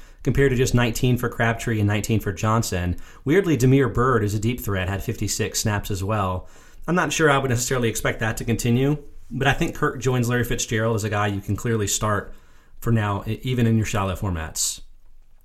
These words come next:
On the Ravens side of thing, you have Mark Andrews, another fantastic day with eight catches, a hundred and twelve yards, and a touchdown. He's had thirty point nine percent of the team's wide receiver and tight end targets so far this season,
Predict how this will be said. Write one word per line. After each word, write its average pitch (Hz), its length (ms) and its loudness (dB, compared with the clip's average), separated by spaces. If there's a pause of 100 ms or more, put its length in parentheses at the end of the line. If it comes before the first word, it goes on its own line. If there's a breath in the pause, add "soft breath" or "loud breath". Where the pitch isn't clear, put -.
On 143 140 6
the 151 60 8
Ravens 208 280 4
side 160 160 2
of 151 80 0
thing, 151 200 6
you 143 100 4
have 131 100 2
Mark 135 220 4
Andrews, 131 560 2 (300 loud breath)
another 127 260 4
fantastic 131 580 2
day 123 200 0
with 117 120 0
eight 117 180 0
catches, 120 360 0
a 113 60 4
hundred 113 200 2
and 113 80 2
twelve 117 220 2
yards, 113 240 2
and 110 80 4
a 104 40 0
touchdown. 107 720 0 (300 loud breath)
He's 143 160 2
had 156 180 2
thirty 151 240 4
point 143 220 2
nine 123 200 2
percent 123 320 2
of 113 60 2
the 110 80 2
team's 117 320 0
wide 113 220 2
receiver 110 340 0
and 107 100 2
tight 113 180 0
end 104 120 2
targets 110 360 0
so 127 120 0
far 131 160 0
this 120 160 -2
season, 139 440 4